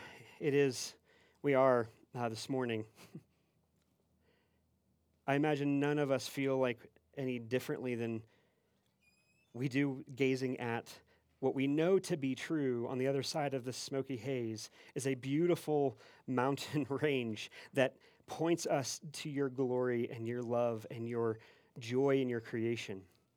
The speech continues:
But it's hard to see sometimes, Lord, and I pray that in the midst of this, you would help us to be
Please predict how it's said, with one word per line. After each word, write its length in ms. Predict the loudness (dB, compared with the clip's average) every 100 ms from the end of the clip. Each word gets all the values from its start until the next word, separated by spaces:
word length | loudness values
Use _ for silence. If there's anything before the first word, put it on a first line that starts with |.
| _ _ _ _ _ _
But 100 | 0
it's 120 | 2
hard 240 | 2 2 2
to 60 |
see 200 | -2 -4
sometimes, 500 | -4 -6 -8 -10 -4
Lord, 160 | -2 -2
and 80 | -2
I 40 |
pray 420 | -6 -2 0 0 -2 -4
that 100 | 0
in 140 | 2 2
the 60 |
midst 280 | 2 0 -2
of 80 | -4
this, 200 | -4 -6
you 200 | -4 0
would 120 | 0
help 300 | 0 -4 -2
us 160 | -4 -6
to 140 | -10
be 400 | -6 -2 -2 -4